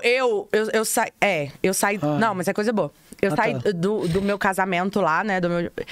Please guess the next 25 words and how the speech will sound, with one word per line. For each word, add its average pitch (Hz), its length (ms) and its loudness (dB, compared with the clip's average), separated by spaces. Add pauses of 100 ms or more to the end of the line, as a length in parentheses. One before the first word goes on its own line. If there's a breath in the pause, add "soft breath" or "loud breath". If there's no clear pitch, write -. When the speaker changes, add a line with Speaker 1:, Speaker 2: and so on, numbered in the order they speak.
(220 loud breath)
Speaker 1:
e 214 140 2
entrei 233 260 0
numa 247 220 0
depressão 226 420 0
fudida. 233 640 0
O 220 200 0
novinho 220 340 0
ia 220 100 2
até 220 300 0
entrar 247 280 0
no 214 260 0
De 180 120 -2
Férias 196 300 0
com - 120 0
Ex, 196 460 0 (420 loud breath)
e 190 120 0
você 208 320 0
me 190 180 0
ajudou 196 380 0
pra - 160 0
caralho, 208 680 0
foi 190 220 2
muito 190 320 0
brother, 190 480 0
né? 151 200 0